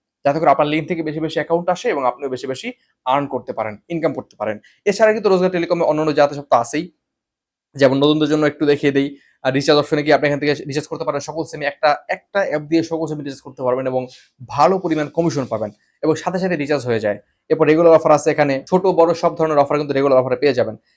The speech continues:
এবং ড্রাইভ অফার যেটা আছে, যে সবচেয়ে কম দামে অফার, একটা অফারে একশো, দুইশো, তিনশো টাকার পর্যন্ত ডিসকাউন্ট থাকে, সেই অফারগুলো পেয়ে যাবেন ড্রাইভের মধ্যে।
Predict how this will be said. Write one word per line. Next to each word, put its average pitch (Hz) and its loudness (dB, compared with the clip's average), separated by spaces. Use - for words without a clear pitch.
এবং 160 4
ড্রাইভ 185 6
অফার 180 2
যেটা 151 2
আছে, 131 0
যে 135 -8
সবচেয়ে 170 -2
কম 170 4
দামে 160 2
অফার, 139 0
একটা 139 0
অফারে 135 -2
একশো, 143 -2
দুইশো, 139 -4
তিনশো 139 -8
টাকার 135 0
পর্যন্ত 139 -8
ডিসকাউন্ট 147 -4
থাকে, 131 -8
সেই 220 4
অফারগুলো 196 6
পেয়ে 160 6
যাবেন 156 2
ড্রাইভের 135 2
মধ্যে। 113 -6